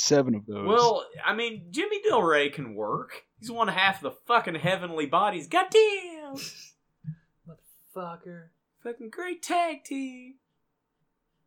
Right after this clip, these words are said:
Speaker 3: I'm seeing a Sting shirt. It's black, but it just has, like, a cartoon Sting, and it says Sting.
Speaker 2: <laughs>
Speaker 3: No catchphrase or anything.
Speaker 1: There's a catchphrase, goddammit.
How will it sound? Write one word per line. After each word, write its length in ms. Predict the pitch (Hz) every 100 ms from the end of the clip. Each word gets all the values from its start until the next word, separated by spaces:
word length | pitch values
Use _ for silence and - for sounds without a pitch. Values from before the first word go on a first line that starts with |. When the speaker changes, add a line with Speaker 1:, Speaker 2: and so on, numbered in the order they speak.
| _ _ _ _ _ _ _ _ _ _
Speaker 3:
I'm 140 | - 156
seeing 240 | 175 156
a 80 | 123
Sting 380 | - - 143 135
shirt. 240 | - 139
It's 100 | 120
black, 400 | 107 113 120 123
but 120 | 117
it 40 | 113
just 200 | 113 -
has, 200 | 117 107
like, 180 | 110
a 80 | 101 -
cartoon 580 | 131 127 - 131 127 110
Sting, 480 | - - 120 120
and 80 | 113
it 60 | 101
says 260 | 127 113 -
Sting. 440 | - 120 104 110 _ _ _ _ _ _ _ -
Speaker 2:
<laughs> 60 | 110 90 _ _ _ _ _ _ _ _ _ _ _ _ _
Speaker 3:
No 120 | 123 120 - -
catchphrase 560 | 120 - 117 107 104
or 40 | 107
anything. 340 | 107 113 110 117 156 156 - _ _ _ _ _ _ _ _ _ _ _ _ _
Speaker 1:
There's 160 | 151 143
a 40 |
catchphrase, 600 | 127 196 180 - 160 139
goddammit. 640 | 131 139 120 135 135 131